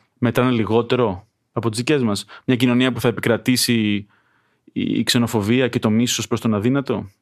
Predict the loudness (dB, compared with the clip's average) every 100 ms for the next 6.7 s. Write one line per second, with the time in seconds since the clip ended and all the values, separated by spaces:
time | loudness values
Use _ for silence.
0 | _ _ -2 0 2 2 2 2 0 -4
1 | _ _ _ _ 0 0 2 0 2 2
2 | 2 0 0 0 0 0 2 0 0 0
3 | 0 -4 -4 -10 -2 0 2 2 2 0
4 | 0 2 2 0 0 0 0 0 -2 0
5 | 2 2 0 0 -4 -4 -20 _ 0 0
6 | 0 0 2 2 0 -2